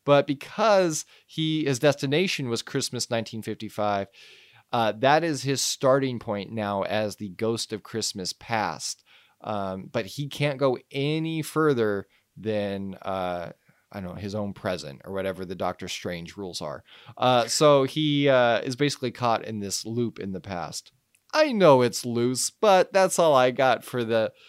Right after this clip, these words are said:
for that headcanon. Um, I thought I had one other one. I'm looking at these notes,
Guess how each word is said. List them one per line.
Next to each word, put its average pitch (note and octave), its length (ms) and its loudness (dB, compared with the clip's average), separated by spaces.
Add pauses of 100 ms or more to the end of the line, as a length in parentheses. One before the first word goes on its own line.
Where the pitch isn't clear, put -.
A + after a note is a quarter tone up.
(140)
for A#2+ 120 -6
that A2+ 200 2
headcanon. F#2+ 720 -6 (380)
Um, C3+ 380 2 (100)
I D#3 140 -10
thought A3 300 -6
I B3+ 160 -4
had D3+ 280 -2
one B2+ 300 -6
other A#2+ 280 -6
one. F2 440 -6 (920)
I'm A2+ 180 -14
looking D#3 280 -10
at B2 120 -8
these A2 220 -10
notes, F#2+ 500 -10